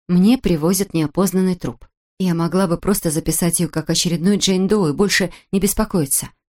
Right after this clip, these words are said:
Но ведь у этой женщины было настоящее имя, настоящая фамилия.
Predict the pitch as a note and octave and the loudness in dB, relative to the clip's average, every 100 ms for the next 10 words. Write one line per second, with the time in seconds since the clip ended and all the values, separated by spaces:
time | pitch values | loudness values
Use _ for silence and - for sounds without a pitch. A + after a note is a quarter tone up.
0 | _ - E3+ D#3 F3 E3+ F3+ F#3+ D#3+ - | _ -2 -2 0 0 0 0 0 0 -2
1 | D3+ D3 F3+ E3 E3 E3+ F3+ F3 - F#3 | -2 -2 0 0 -2 -2 0 -2 -2 -4
2 | D3+ C3 _ _ _ _ - E3 - F3+ | -4 -8 _ _ _ _ -6 -4 -2 0
3 | G#3 - F3 D3+ C#3+ D#3+ D#3+ | 0 0 -2 -2 0 -2 -4